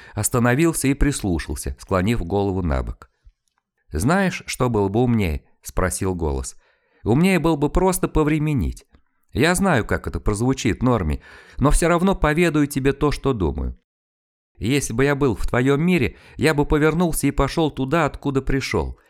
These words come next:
потому что здесь все неправильно. Действительно, здесь все шиворот на выворот. Я не знаю, что это такое, но я знаю, на что это похоже. На ловушку. И если ты сунешься в нее,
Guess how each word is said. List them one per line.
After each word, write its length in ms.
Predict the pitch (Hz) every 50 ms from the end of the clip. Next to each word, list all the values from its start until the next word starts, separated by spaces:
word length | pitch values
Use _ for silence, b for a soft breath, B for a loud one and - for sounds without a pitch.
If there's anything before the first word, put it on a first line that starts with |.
| B B B B B B B
потому 360 | - - 151 151 160 175 175
что 180 | - - 151 135
здесь 240 | 127 147 147 143
все 240 | - - - 180 180
неправильно. 800 | 160 160 165 - - 151 147 120 90 71 65 64 60 60 58 - _ _ _ _ _ _ _ -
Действительно, 720 | 90 113 165 175 - - 190 180 135 - - 78 71 - B B B B
здесь 240 | 92 92 147 160 156
все 220 | - - 202 185
шиворот 460 | 170 - 160 165 147 151 147 139 - 147
на 160 | 147 151 139
выворот. 460 | 113 95 73 69 69 67 - - - b b b b b b
Я 160 | - 156 180
не 120 | 196 196
знаю, 300 | 175 180 208 190 147 120
что 160 | - - 120
это 140 | 104 92 101
такое, 500 | - - 120 120 - 107 98 82 71 - B B B
но 120 | B 110 139
я 140 | 151 151 135
знаю, 300 | 143 180 190 185 170 147
на 100 | 147 139
что 220 | - - 160 156
это 160 | 143 - 139
похоже. 580 | - - 139 127 - 127 104 85 78 - - - _ _ _ -
На 160 | - 110 131
ловушку. 680 | 139 143 143 143 127 107 87 71 - - - - - B B B B B B B
И 80 | B 104
если 300 | 151 175 165 - - 143
ты 160 | - 151 123
сунешься 480 | - - 185 185 165 127 87 - - 95
в 60 | 90
нее, 340 | 92 104 104 98 87 78